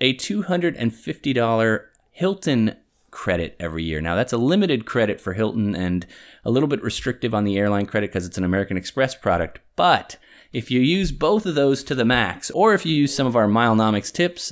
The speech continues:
from the paid show, you can erase the entire annual fee plus end up ahead every year, fifty dollars. It's a card that pays you to keep it.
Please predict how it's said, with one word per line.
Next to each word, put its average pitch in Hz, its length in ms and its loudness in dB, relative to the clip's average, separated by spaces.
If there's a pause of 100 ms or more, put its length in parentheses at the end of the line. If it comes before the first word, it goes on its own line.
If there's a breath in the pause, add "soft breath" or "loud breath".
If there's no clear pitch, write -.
(120)
from 92 160 0
the 82 80 -2
paid 185 260 -2
show, 87 280 -2 (360 loud breath)
you 170 100 -2
can 170 140 2
erase 151 360 2
the 127 140 2
entire 185 400 0
annual 156 280 2
fee 147 240 -4
plus - 720 -2 (420)
end 160 220 -2
up 151 140 0
ahead 185 360 -2
every 87 220 -2
year, 73 220 -8
fifty - 360 -6
dollars. 87 500 -6 (300 soft breath)
It's - 100 -10
a 175 60 -2
card - 300 0
that - 160 -6
pays 196 360 -2
you 143 120 2
to 147 60 -6
keep - 280 -8
it. - 180 -12